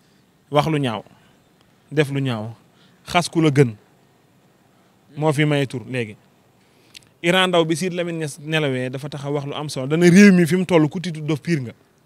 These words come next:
Buñ demee ba réew kenn yu ko téewoon di dem. Saa yoo xëyee semaine bu nañu tàggale kilifa googu da ngay dar sa gémmiñ. Lu ñaaw li di gën a yokk, mbon gi di gën a yokk.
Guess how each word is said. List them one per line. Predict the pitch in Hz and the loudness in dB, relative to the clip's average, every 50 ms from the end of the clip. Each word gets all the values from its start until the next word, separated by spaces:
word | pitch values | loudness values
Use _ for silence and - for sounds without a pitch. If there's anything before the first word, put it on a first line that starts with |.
| _ _ _ _ _ _ _ _ _ _ _ _ _ | _ _ _ _ _ _ _ _ _ _ _ _ _
Buñ | 139 147 180 185 | -2 -2 0 4
demee | 175 196 185 185 180 | 6 6 6 6 4
ba | 165 165 180 | 4 4 4
réew | 175 185 175 156 | 6 6 4 4
kenn | 143 - - 226 208 | 2 4 4 4 6
yu | 190 190 190 | 6 4 4
ko | - 202 | 4 2
téewoon | 180 - 196 190 175 170 156 156 | 2 4 6 8 8 8 6 4
di | 147 | -2
dem. | 147 143 117 - _ _ _ _ _ _ _ _ _ _ _ _ _ _ _ _ _ | -4 -6 -8 -8 _ _ _ _ _ _ _ _ _ _ _ _ _ _ _ _ _
Saa | - - 156 156 | -4 0 4 4
yoo | 156 160 165 165 | 4 4 4 2
xëyee | 151 170 170 160 147 139 | 2 2 2 2 2 2
semaine | 127 - 175 170 160 156 | 2 2 0 0 0 -4
bu | 151 160 | -4 -6
nañu | 160 160 165 | -6 -6 -4
tàggale | - 175 160 151 147 143 147 | -2 -2 -2 -2 -2 -4 -6
kilifa | - - 233 220 208 160 170 175 | -6 -2 0 0 0 2 0 0
googu | 160 170 147 147 | 2 2 0 0
da | 156 | -4
ngay | 156 156 151 | -4 -4 -2
dar | 151 147 | -4 -4
sa | 147 147 | -6 -6
gémmiñ. | 135 131 120 117 98 - _ _ _ _ _ _ _ _ _ _ _ _ _ _ _ _ - | -8 -6 -8 -8 -10 -14 _ _ _ _ _ _ _ _ _ _ _ _ _ _ _ _ -4
Lu | 143 151 165 | 4 4 6
ñaaw | 170 175 180 175 156 135 | 6 8 8 8 8 6
li | 120 104 - - _ _ _ _ _ _ - | 4 -2 -10 -14 _ _ _ _ _ _ -8
di | 139 151 | -6 -2
gën | 143 151 147 | -2 -2 -2
a | 143 | 0
yokk, | 135 131 117 - _ - _ _ _ _ _ _ _ _ _ _ _ _ _ - - - | -2 -4 -6 -8 _ -20 _ _ _ _ _ _ _ _ _ _ _ _ _ -20 -14 -6
mbon | 143 156 160 202 190 175 151 | -2 6 6 6 6 6 0
gi | 127 117 - _ | -4 -10 -12 _
di | - 139 143 160 | -14 -8 -6 -2
gën | 147 156 151 | -2 -2 0
a | 143 | 0
yokk. | 143 135 127 - _ - | 2 0 0 -2 _ -20